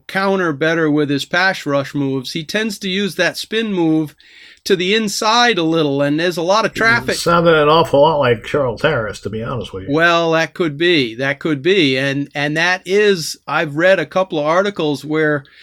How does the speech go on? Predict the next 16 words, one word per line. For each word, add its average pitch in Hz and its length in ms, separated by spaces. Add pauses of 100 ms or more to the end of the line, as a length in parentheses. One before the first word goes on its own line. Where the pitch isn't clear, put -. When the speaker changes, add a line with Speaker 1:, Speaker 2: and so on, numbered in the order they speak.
Speaker 1:
he 165 160
does 180 240
have 175 240
a 143 80
boom 180 380
or 139 100
bust 156 400
type 160 260
of, 143 380
type 156 300
of 135 120
thing. 170 460 (380)
But, 147 480
uh, - 300 (140)
you 180 200
know 180 460